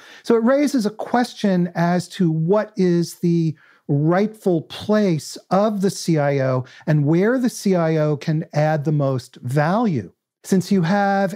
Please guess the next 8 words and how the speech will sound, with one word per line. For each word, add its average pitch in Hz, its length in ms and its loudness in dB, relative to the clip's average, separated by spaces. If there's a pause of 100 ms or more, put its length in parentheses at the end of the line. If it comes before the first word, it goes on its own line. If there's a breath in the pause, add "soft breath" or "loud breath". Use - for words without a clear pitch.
a 170 240 2
sophisticated 175 1300 -2
set 180 560 -2
of 156 280 0
stakeholders 165 1300 -2 (340 loud breath)
who 185 180 2
understand 190 840 0
technology, 131 1120 -2